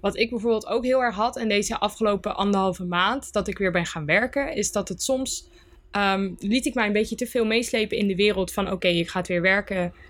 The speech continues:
het is ook zomer, het is ook zomervakantie, er zijn ook vrienden die allemaal vrij zijn.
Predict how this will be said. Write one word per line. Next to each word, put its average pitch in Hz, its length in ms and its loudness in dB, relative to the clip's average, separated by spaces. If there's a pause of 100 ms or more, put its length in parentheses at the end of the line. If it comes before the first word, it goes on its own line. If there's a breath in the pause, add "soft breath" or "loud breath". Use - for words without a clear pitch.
(140 loud breath)
het 180 140 -2
is 196 140 0
ook 185 120 -2
zomer, 196 420 2
het 180 100 -2
is - 80 -6
ook 185 120 0
zomervakantie, 202 920 0
er 180 80 -4
zijn 175 200 -2
ook 175 120 -4
vrienden 269 300 0
die 220 140 0
allemaal 202 240 -2
vrij 190 260 -2
zijn. 175 380 -4